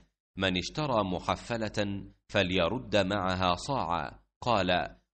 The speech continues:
ونهى النبي صلى الله عليه وسلم عن تلقي البيوع. حدثنا عبد الله بن يوسف، أخبرنا مالك عن نافع عن عبد الله بن عمر رضي الله عنهما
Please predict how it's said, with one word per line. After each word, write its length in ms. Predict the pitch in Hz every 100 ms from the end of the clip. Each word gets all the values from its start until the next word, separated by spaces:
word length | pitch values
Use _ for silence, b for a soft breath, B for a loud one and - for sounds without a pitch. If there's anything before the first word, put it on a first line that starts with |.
| -
ونهى 320 | 92 92 113
النبي 520 | 107 104 107 139 127
صلى 340 | 117 113 107 98
الله 460 | 82 95 104 101
عليه 440 | 90 92 92 85 90
وسلم 680 | 85 - 117 104 98 98 - _
عن 300 | 87 90 87
تلقي 480 | 95 90 117 - -
البيوع. 680 | 90 82 101 127 92 71 55 - _ _ _ _ _ _
حدثنا 600 | - 117 127 156 131 107
عبد 260 | 80 87 92
الله 380 | 87 92 110 104
بن 160 | 95
يوسف، 540 | 87 80 101 - 92 - _ _ 107
أخبرنا 640 | 98 107 143 123 107 92
مالك 360 | 82 107 101 -
عن 360 | 101 87 85 85
نافع 400 | 110 104 104 92 - _
عن 200 | 92 90
عبد 260 | 87 85 85
الله 360 | 85 92 117
بن 280 | 113 101 98
عمر 460 | 87 127 113 95 90
رضي 240 | 87 95
الله 460 | 87 80 104 95 87
عنهما 640 | 87 80 98 92 87 80